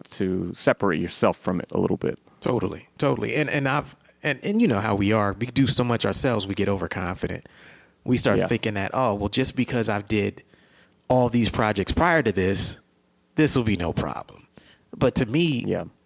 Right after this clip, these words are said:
Speaker 2: that attitude was the completely wrong attitude to take into a different realm. Like, no, this is film. This is not a rap album. This is, there are a lot of technical things that have to happen.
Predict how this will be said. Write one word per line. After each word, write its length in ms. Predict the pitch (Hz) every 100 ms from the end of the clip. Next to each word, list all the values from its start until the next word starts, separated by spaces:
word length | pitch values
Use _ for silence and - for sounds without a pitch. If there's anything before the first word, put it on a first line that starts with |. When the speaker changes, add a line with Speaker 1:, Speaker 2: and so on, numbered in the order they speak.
| _ _ _ -
Speaker 2:
that 280 | 120 123 123
attitude 580 | 127 117 - 117 107 101
was 160 | 92
the 100 | 90
completely 640 | - - - 202 226 135 107
wrong 340 | 107 104 104
attitude 460 | 95 98 - 98 90
to 80 | -
take 260 | 101 92
into 280 | 95 98 87
a 60 | 85
different 400 | 98 - 87 80
realm. 400 | 101 98 76 80
Like, 240 | 82 -
no, 160 | 143 101
this 220 | 160 107
is 140 | 95
film. 400 | - 127 113 87
This 160 | 123 131
is 120 | 120
not 260 | 120 110 - - _ _ _ _ _ -
a 60 | 87
rap 300 | 104 120 175
album. 400 | 147 - - - _ _ _ 95
This 200 | 113 139
is, 280 | 104 101 - - - - _ -
there 340 | 113 113 135
are 160 | 139 110
a 60 | 98
lot 260 | 104 123
of 160 | 110 -
technical 480 | - - 156 - 107
things 300 | - 101 90
that 140 | 87
have 280 | - 135 113
to 80 | 110
happen. 480 | 107 113 - -